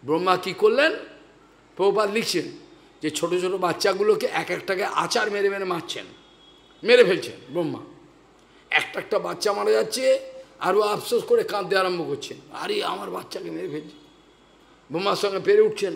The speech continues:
একটা একটু সব বাচ্চা মেরে ফেলল। তারপরেও ছাড়ছে না সংসার।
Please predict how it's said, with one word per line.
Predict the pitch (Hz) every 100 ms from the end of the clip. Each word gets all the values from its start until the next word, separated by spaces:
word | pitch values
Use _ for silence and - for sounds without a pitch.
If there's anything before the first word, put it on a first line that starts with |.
| -
একটা | 139 151 175
একটু | 156 180
সব | - 175 147
বাচ্চা | 139 143
মেরে | 127 113 -
ফেলল। | - - - _ _ _ _ _ _ _
তারপরেও | 233 262 196 240 262 254
ছাড়ছে | - 196 185 202
না | 185
সংসার। | 135 143 131 110